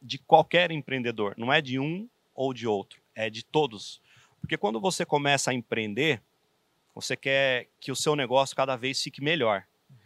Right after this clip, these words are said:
Speaker 1: Então você olha pra uma coisa, não tá certo, você quer corrigir.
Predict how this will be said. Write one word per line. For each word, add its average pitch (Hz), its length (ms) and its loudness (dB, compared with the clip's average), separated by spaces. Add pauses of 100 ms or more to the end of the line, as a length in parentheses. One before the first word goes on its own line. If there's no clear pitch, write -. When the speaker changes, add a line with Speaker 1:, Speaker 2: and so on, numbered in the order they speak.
(140)
Speaker 1:
Então 147 140 0
você 151 200 0
olha 147 180 6
pra - 120 -8
uma 143 120 0
coisa, 143 280 0
não 147 100 -2
tá 156 140 4
certo, 117 260 0
você 107 60 -12
quer 117 140 -2
corrigir. 113 400 -8